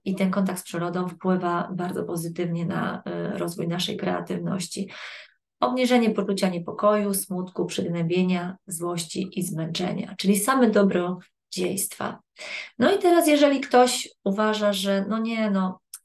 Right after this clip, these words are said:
to może jest dla mnie trochę za dużo na początek, to może zacząć od czegoś takiego,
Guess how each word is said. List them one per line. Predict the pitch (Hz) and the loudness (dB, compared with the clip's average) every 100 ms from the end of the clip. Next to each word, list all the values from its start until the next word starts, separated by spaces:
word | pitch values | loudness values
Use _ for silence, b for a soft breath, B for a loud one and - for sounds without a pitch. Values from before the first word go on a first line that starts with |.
| - 196 | -12 -6
to | 247 | -4
może | 247 220 | -2 0
jest | 214 190 | 0 0
dla | 208 | 0
mnie | 202 196 190 190 - | 0 -2 -2 -6 -12
trochę | 214 196 196 185 | -12 -6 -2 0
za | 190 | -2
dużo | 180 233 240 185 175 180 | 0 2 2 2 0 0
na | 180 | -2
początek, | 180 190 180 175 170 202 B B B B B _ _ | -6 -8 -6 -4 -2 -4 B B B B B _ _
to | 226 | 2
może | 311 320 | 4 4
zacząć | 311 330 302 269 | 4 2 0 -2
od | - | -2
czegoś | 247 254 - | -2 -2 -4
takiego, | 220 - 214 190 190 196 226 247 | -6 0 0 2 2 2 2 -2